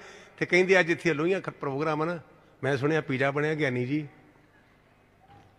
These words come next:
ਟਾਰਗੇਟ ਪੀਜ਼ਾ ਤੇ 버ਗਰ।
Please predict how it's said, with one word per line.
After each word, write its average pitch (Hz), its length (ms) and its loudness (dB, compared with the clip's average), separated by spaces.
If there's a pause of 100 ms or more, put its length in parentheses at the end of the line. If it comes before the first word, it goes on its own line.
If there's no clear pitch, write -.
(760)
ਟਾਰਗੇਟ 185 520 12
ਪੀਜ਼ਾ 190 480 8
ਤੇ 175 140 6
버ਗਰ। 139 540 6